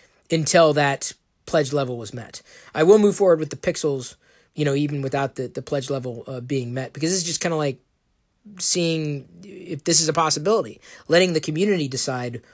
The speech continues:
what it is that I do. That's why I like doing these A M As. I like doing these, uh, you know, open-ended live videos, these interactive videos, because it gives me an opportunity to give you what it is that you want,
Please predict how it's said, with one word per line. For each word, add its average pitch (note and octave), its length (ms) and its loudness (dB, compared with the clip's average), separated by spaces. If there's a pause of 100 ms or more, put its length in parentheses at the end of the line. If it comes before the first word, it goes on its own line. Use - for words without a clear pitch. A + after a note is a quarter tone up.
(120)
what D#3 200 4
it C#3+ 80 -2
is C#3 200 0
that C3 100 -2
I A#2+ 120 -6
do. A2+ 240 -10 (380)
That's G3+ 160 2
why G#3+ 120 8
I G3 40 6
like F#3+ 160 4
doing F#3+ 180 2
these E3 160 0
A D#3+ 160 4
M C#3+ 100 0
As. - 280 -6
I C#3 60 -6
like D3 180 0
doing D#3 260 0
these, C3+ 280 -4
uh, A#2 260 -8 (180)
you D3 100 -10
know, D3 60 -2
open-ended D3+ 400 2
live D3+ 260 0
videos, B2+ 460 -4 (240)
these D3 160 -4
interactive D#3+ 420 0
videos, C#3 320 -4
because C#3+ 200 -10
it D3 40 -8
gives E3 140 -4
me F3 100 -2
an E3 80 0
opportunity D#3 440 -2
to C3+ 100 -4
give D3+ 220 0
you E3+ 120 -2
what D#3 200 6
it D3 80 -4
is D3 160 0
that D3+ 120 -10
you D3+ 180 -4
want, - 360 -8